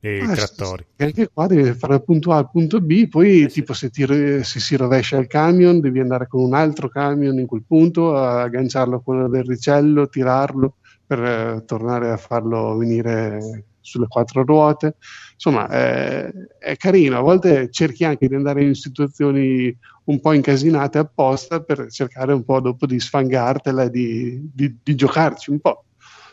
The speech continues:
Speaker 2: Perché appunto se tu fai tutto preciso, perfetto,
Speaker 1: Che
Speaker 2: diventa
Speaker 1: noia.
Speaker 2: anche noioso.
Speaker 1: Eh.
Speaker 2: Però a volte, cioè, fai apposta, dici, "Adesso voglio vedere se riesco a arrivare lassù".
Speaker 1: <laughs>
Speaker 2: Poi magari fai un disastro.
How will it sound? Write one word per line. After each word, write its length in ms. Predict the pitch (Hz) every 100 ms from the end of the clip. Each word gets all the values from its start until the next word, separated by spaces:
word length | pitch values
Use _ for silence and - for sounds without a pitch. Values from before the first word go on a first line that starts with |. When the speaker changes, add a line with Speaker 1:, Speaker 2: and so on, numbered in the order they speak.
| _
Speaker 2:
Perché 340 | 127 110 120
appunto 300 | 101 - 113
se 160 | 117 113
tu 140 | -
fai 220 | 113 127 117
tutto 220 | - 127
preciso, 540 | 117 117 127 123 120 117
perfetto, 920 | 139 - 110 - 127 117 113 113 113 _ _ _
Speaker 1:
Che 120 | 95
Speaker 2:
diventa 300 | 92 127 117
Speaker 1:
noia. 60 | 117
Speaker 2:
anche 180 | 113 120
noioso. 420 | 127 139 113 - 92
Speaker 1:
Eh. 60 | - - - -
Speaker 2:
Però 180 | - 151
a 40 | 151
volte, 520 | 151 160 131 120 147
cioè, 200 | - 123 113
fai 240 | - 160
apposta, 380 | 131 - 139 110
dici, 140 | 107
"Adesso 220 | 131 135 123
voglio 180 | 123
vedere 200 | 120 139
se 140 | 165 123
riesco 240 | 131 -
a 40 | 127
arrivare 280 | 127 143 135
lassù". 260 | 117 -
Speaker 1:
<laughs> 880 | 180 - - 135 - 135 160 - 151
Speaker 2:
Poi 100 | 135 127
magari 260 | 113 127 113
fai 160 | 127
un 120 | 120 127
disastro. 920 | 123 131 113 131 - 143 127 120